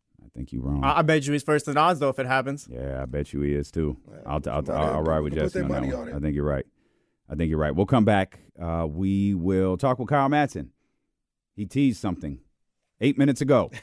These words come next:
Speaker 3: <laughs>
Speaker 1: Kyle Madsen pays off that tease. We'll talk about this Eagles forty-niners game. We're gonna talk a lot of N F L. Of course, we'll talk Sacramento Kings as well, as they are back at practice today. They got the Denver Nuggets coming up tomorrow, who,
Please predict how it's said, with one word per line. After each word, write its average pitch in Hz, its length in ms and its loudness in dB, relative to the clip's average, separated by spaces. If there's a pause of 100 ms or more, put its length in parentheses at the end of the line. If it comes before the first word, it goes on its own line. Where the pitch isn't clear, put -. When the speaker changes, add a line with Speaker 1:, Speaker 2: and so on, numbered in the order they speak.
(200)
Speaker 3:
<laughs> - 960 -20
Speaker 1:
Kyle 127 160 4
Madsen 147 340 4
pays 202 260 4
off 196 180 2
that 156 180 -4
tease. 120 180 0
We'll 107 140 -4
talk 101 200 -2
about 90 220 -4
this 80 160 -8
Eagles 82 320 -6
forty-niners 82 560 -2
game. 80 200 -2
We're 78 80 -4
gonna 76 120 -2
talk 80 220 -2
a 71 40 -6
lot 76 200 -2
of 58 60 -6
N 80 100 -2
F 76 100 -8
L. 82 120 0
Of 80 80 -4
course, 98 260 -2
we'll 85 100 -6
talk 82 240 -4
Sacramento 80 400 -4
Kings 87 280 0 (300)
as 90 160 -8
well, 98 260 2
as 80 80 -4
they 95 140 2
are 85 100 0
back 98 280 -2
at 73 140 -6
practice 92 460 -4
today. 107 280 0
They 98 140 0
got 85 200 -2
the 78 60 -6
Denver 82 260 0
Nuggets 87 260 -2
coming 90 200 -2
up 80 60 -6
tomorrow, 110 320 0
who, 165 500 2